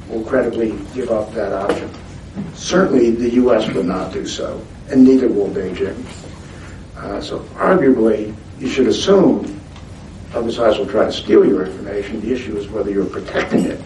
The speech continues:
sufficiently, and that's where the real breakdown occurred.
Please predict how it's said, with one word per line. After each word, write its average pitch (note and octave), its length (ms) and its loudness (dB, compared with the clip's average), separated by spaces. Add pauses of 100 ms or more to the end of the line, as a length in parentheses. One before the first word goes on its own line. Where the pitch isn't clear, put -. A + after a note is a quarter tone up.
(120)
sufficiently, - 720 -8 (440)
and A#2+ 160 -4
that's A#2+ 260 0
where A#2+ 160 4
the G#2+ 100 -4
real G2+ 240 -2
breakdown F#2 680 -4
occurred. - 520 -2